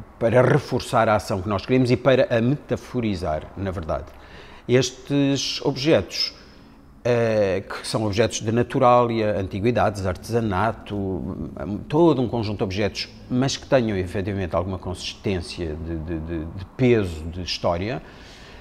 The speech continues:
eh, estarão organizados nestas vitrines, armários, ahm, prateleiras, gavetas, et cetera, arcas que existem no Gabinete de Curiosidades e estarão, ahm, digo estarão porque é um dos nossos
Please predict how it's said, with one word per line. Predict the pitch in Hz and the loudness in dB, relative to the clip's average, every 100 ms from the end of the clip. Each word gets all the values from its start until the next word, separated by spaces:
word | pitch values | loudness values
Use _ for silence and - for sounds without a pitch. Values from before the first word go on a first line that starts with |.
| - | -6
eh, | 143 139 139 - | 2 4 6 4
estarão | - 139 135 | 4 6 8
organizados | 143 135 143 127 110 101 | 6 4 2 4 4 4
nestas | 117 135 147 151 - 123 101 | 4 6 6 6 2 -2 0
vitrines, | 117 113 139 131 107 90 95 | 0 0 0 2 2 -2 -2
armários, | 101 117 127 123 110 92 85 - - - 117 | 0 2 2 2 0 -2 -4 -6 -10 -10 -6
ahm, | 110 107 107 104 104 101 101 98 95 95 71 69 58 55 | -2 -2 -2 -2 -4 -4 -6 -6 -6 -6 -8 -10 -8 -8
prateleiras, | - 107 - 143 123 117 107 104 | -6 -6 0 4 6 6 4 2
gavetas, | 104 113 110 113 110 95 | 0 0 2 2 0 -2
et | 107 - | -4 0
cetera, | 113 - 95 | -2 2 4
arcas | 110 110 - 80 - - - | 4 2 0 -8 -8 -14 -4
que | 139 | 2
existem | 123 120 123 113 | 4 4 0 -2
no | 95 | -2
Gabinete | 95 92 92 | -2 0 -2
de | - | -4
Curiosidades | 104 98 120 131 156 - - - - - | -6 -2 2 4 4 0 -14 -16 -20 -6
e | 139 | -2
estarão, | - - 139 139 147 156 170 - - - | -2 6 6 8 4 2 -2 -10 -20 -6
ahm, | - 139 131 131 131 127 127 117 110 | 6 8 8 6 2 0 0 -2 0
digo | 107 | 0
estarão | - 135 123 120 | 2 6 6 4
porque | - 127 | 2 2
é | |
um | 113 | 2
dos | 92 | 2
nossos | 98 107 - - | 2 2 0 -10